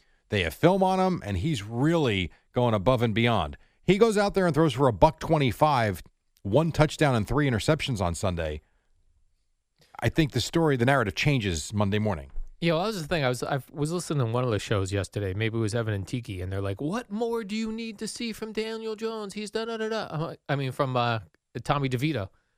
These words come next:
Speaker 2: I was like, "How about, like, a three hundred yard game?"
Speaker 1: Well, but
Speaker 2: Like, that,
Speaker 1: the
Speaker 2: that I w-, that would be
Speaker 1: this
Speaker 2: something
Speaker 1: It's also what
Speaker 2: exciting.
Speaker 1: I don't understand. We did this with Daniel Jones last year.
Speaker 2: Daniel Jones?
Speaker 1: We, uh, we,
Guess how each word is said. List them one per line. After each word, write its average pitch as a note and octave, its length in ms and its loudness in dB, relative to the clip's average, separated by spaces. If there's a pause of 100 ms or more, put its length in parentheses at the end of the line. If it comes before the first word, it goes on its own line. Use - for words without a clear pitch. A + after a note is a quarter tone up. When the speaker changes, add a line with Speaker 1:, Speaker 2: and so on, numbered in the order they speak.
(140)
Speaker 2:
I D#3+ 40 -4
was E3 80 -4
like, D#3 140 -4
"How F3+ 120 -4
about, F#3 200 0
like, D3+ 220 -2
a C3 280 0
three C#3+ 180 0
hundred C#3 220 0
yard A#2+ 260 0
game?" C3 200 -6 (100)
Speaker 1:
Well, G3 100 2
but D3+ 100 4
Speaker 2:
Like, B2+ 80 2
that, D#3+ 340 4
Speaker 1:
the - 60 -10
Speaker 2:
that D3 180 2
I D3 40 2
w-, C3 240 -6
that D3 200 4
would C#3 200 -4
be C3 200 4
Speaker 1:
this B2 100 -4
Speaker 2:
something A#2+ 460 -2 (300)
Speaker 1:
It's - 160 -2
also G#3+ 180 6
what A3 100 6
Speaker 2:
exciting. G#3 180 2
Speaker 1:
I - 20 0
don't G3 180 2
understand. G3 380 2
We G3+ 120 0
did A#3 400 0
this G#3+ 220 0
with F3 160 -2
Daniel G3 380 0
Jones G#3+ 440 0
last C#3 360 2
year. E2+ 220 -4
Speaker 2:
Daniel G#2 200 0
Jones? C#3 520 -2
Speaker 1:
We, D#3+ 260 -2
uh, D#3 180 0
we, A3 200 4